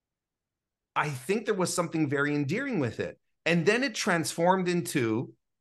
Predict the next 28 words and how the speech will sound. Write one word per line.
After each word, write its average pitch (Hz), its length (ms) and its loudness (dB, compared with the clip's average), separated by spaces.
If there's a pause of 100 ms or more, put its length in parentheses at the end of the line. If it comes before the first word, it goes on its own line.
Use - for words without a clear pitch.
(120)
the 147 180 -6
eighties 147 340 0
cartoon, 135 880 2 (540)
uh, 113 380 2 (380)
level 127 680 2
baby 120 340 -4
face 123 360 -2
where 120 100 -4
you, 120 120 -6 (360)
and, 131 200 -4
and 127 140 -2
you 156 100 2
nailed 147 380 4
it 131 140 -2
perfectly. 131 460 -4
That's - 240 -10
when 127 120 -2
you 120 60 -2
said, 131 200 -4 (200)
you 156 140 -6
know, 131 60 -8 (420)
talking 147 400 4
in, 156 180 4
in, 147 240 -2
in, 139 280 -2 (380)
uh, 120 320 0
in, 127 460 0
uh, 104 680 0